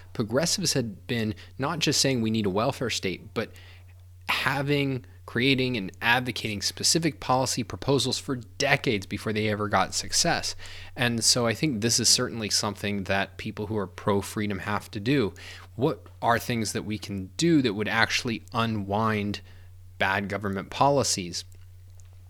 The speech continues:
But I think it has to be more than that.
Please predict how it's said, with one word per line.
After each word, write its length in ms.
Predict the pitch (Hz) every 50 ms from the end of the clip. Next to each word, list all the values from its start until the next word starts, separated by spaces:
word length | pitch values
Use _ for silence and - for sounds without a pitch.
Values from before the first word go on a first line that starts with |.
| - - - - - - - - - - -
But 380 | 127 123 147 156 143 - - - - - - - - - - - - - - - - - - - - -
I 80 | 123
think 220 | 120 - 165 156 -
it 180 | - - -
has 380 | - - - 131 127 120 - -
to 80 | - 135
be 500 | 110 107 110 110 110 107 110 104 101 - - -
more 420 | 101 101 104 117 135 147 147 131
than 200 | 117 110 98 95
that. 260 | 92 87 82 - -